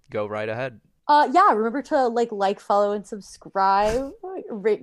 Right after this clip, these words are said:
Speaker 2: rate on iTunes. Wh-, where are you posting this?
Speaker 1: I have
Speaker 2: I don't
Speaker 1: no
Speaker 2: even
Speaker 1: i-,
Speaker 2: know.
Speaker 1: I, I started out on Spotify. Some people want me to put it on other platforms, but I'm still new to the podcast space, so I'll
Speaker 2: Yeah,
Speaker 1: put it
Speaker 2: check
Speaker 1: up
Speaker 2: us out
Speaker 1: wherever
Speaker 2: on
Speaker 1: I can.
Speaker 2: Podbean, on Spreaker.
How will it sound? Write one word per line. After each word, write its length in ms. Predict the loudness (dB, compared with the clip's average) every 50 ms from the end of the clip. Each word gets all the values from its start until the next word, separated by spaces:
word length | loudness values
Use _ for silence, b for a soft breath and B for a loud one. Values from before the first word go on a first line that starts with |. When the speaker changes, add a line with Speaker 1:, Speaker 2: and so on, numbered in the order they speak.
| -6 -12
Speaker 2:
rate 220 | -6 -4 -4 -2
on 80 | -2 -2
iTunes. 680 | -2 -4 -4 -4 -4 -2 -2 -2 -2 -2 -6 -8 -10 -10
Wh-, 200 | -8 -8 -8 -4
where 120 | -4 -4
are 20 | -2
you 100 | -4 -6
posting 320 | -6 -8 -10 -10 -10 -8
this? 80 | -4 -2
Speaker 1:
I 60 | -2
have 120 | -2 -2
Speaker 2:
I 40 | -4
don't 100 | -6 -6
Speaker 1:
no 180 | -6 -6 -6 -6
Speaker 2:
even 140 | -8 -8 -8
Speaker 1:
i-, 120 | -8 -6
Speaker 2:
know. 40 | -6
Speaker 1:
I, 60 | -6
I 40 | -6
started 340 | -4 0 2 2 2 4 4
out 180 | 4 4 4 2
on 120 | -2 -6
Spotify. 600 | -8 -6 -2 -2 0 -2 -2 -2 0 0 0 0
Some 140 | -2 -6 -12
people 240 | -12 -12 -10 -8 -6
want 160 | -6 -6 -6
me 60 | -6
to 80 | -8 -6
put 160 | -4 -4 -4
it 20 | -4
on 100 | -4 -4
other 200 | -4 -4 -4 -6
platforms, 500 | -4 -2 -2 -2 -2 -4 -8 -10 -8 -6
but 100 | -4 -4
I'm 120 | -4 -4
still 220 | -6 -8 -8 -6 -6
new 140 | -8 -10 -12
to 80 | -12 -12
the 60 | -8
podcast 440 | -4 -4 -4 -4 -4 -6 -8 -8 -8
space, 320 | -10 -12 -10 -10 -10 -10
so 340 | -12 -10 -8 -8 -8 -8 -10 b b b b b
I'll 80 | b 2
Speaker 2:
Yeah, 100 | 2 2
Speaker 1:
put 80 | 2 2
it 40 |
Speaker 2:
check 60 | 0 -4
Speaker 1:
up 80 | -4 -2
Speaker 2:
us 100 | 0 0
out 80 | 2
Speaker 1:
wherever 120 | 2 0 -2
Speaker 2:
on 60 | -4 -10
Speaker 1:
I 260 | -8 -2 0 0 0
can. 120 | 0 -4 -10
Speaker 2:
Podbean, 520 | -12 -10 -8 -8 -8 -8 -8 -8 -12 -12 -8 -6
on 140 | -6 -6
Spreaker. 880 | -8 -12 -20 -20 -16 -10 -8 -8 -8 -6 -6 -4 -4 -4 -4 -6 -8